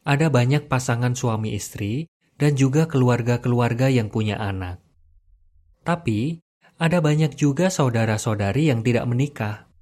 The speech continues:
Bagaimana seharusnya pandangan kita terhadap mereka yang melajang? Coba pikirkan pandangan Yesus. Sewaktu berada di bumi, Yesus tetap melajang,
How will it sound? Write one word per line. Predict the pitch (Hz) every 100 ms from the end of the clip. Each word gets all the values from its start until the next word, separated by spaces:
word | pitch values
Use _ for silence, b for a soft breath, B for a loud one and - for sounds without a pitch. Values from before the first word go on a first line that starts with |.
| _ - _ _ _ _ _ -
Bagaimana | 127 127 131 156 165
seharusnya | 165 120 117 117 - 147 151
pandangan | 120 107 104 104 104
kita | 104 - 143 -
terhadap | 104 104 117 131
mereka | 123 120 143
yang | 143 139
melajang? | 139 147 139 117 95 90 _ _ _ - _ - _ _ _ _ _ -
Coba | 135 127 143 147
pikirkan | 123 120 113 131 135
pandangan | 127 107 101 101
Yesus. | 101 98 95 95 87 - - _ _ _ _ _ _ _ _ _
Sewaktu | - 113 101 - 107
berada | 101 104 98
di | 98 101
bumi, | 101 95 95 123 180 - _ _ -
Yesus | 120 113 196 -
tetap | 131 110 107
melajang, | 101 95 95 95 90 92